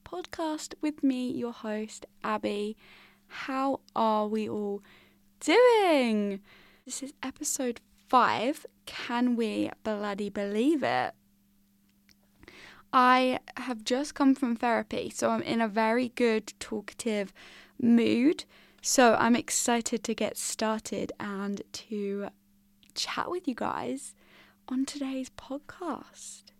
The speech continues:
Like always though, I'm gonna quickly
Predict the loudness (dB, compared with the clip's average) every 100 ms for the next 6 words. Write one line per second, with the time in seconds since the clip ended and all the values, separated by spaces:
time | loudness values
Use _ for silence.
0 | _ -20 -20 -20 -20 _ 2 4 4 2
1 | 2 2 2 2 0 -2 -2 -6 -4 -4
2 | -4 -4 -2 -4